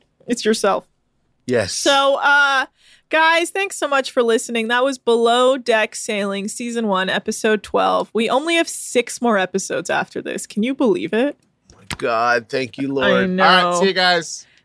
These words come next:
Speaker 1: Uh, yeah, thanks so much for listening. You can follow us at Deckheads Pod on Instagram and Twitter. You can email us at deckheadspod at gmail dot com. You can follow me at Anna Hosni and Nick is at Nick's Turners. And you guys, look how many times I've been begging you.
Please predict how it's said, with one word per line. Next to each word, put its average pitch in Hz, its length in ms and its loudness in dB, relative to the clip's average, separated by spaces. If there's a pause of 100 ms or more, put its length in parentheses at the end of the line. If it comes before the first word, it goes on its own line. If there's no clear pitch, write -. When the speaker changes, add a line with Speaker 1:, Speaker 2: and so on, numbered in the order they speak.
(140)
Speaker 1:
Uh, 254 380 2
yeah, 370 260 0
thanks 349 300 -4
so 392 80 -4
much 349 200 -2
for 349 120 -2
listening. 302 580 0
You 302 140 -20
can 220 80 -14
follow 254 140 2
us 254 60 -6
at 214 140 -4
Deckheads 302 480 0
Pod 247 520 2
on 214 280 0
Instagram 247 640 -4
and 240 260 -2
Twitter. 214 360 0
You 202 100 0
can 202 140 -8
email 220 220 0
us 226 180 -2
at 185 160 -4
deckheadspod 269 760 2
at 294 120 -4
gmail 277 280 -4
dot 269 240 0
com. 311 320 2
You 269 60 -12
can 240 100 -12
follow 190 260 0
me 240 300 -4
at 233 180 -4
Anna 226 200 -2
Hosni 240 320 -4
and 208 80 0
Nick 170 180 -2
is 190 100 -2
at 202 140 -2
Nick's 214 240 -6
Turners. 277 400 -2 (340)
And 339 120 -6
you 262 40 -8
guys, - 320 -6 (120)
look 349 160 0
how 415 80 0
many 392 100 0
times 302 220 -6
I've 220 80 -2
been 190 100 -2
begging 180 260 -4
you. 220 120 -12